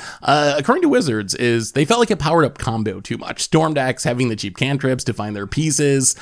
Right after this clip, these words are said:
Are we at a point now where these cards, at least one of them, I don't know if you'd wanna unleash both of them at once, but do you think we could unban one of these blue cantrips?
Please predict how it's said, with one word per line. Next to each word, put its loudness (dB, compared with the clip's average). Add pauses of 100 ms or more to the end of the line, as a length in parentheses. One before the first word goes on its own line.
(520)
Are 0
we 0
at 0
a -2
point 0
now 0
where 4
these 0
cards, 2
at 2
least 2
one 2
of -6
them, -12
I 0
don't 2
know 6
if 2
you'd 6
wanna 0
unleash 0
both -4
of -6
them -4
at -8
once, -8
but -2
do 2
you 2
think -2
we -2
could -2
unban 0
one -2
of -2
these -4
blue -6
cantrips? -8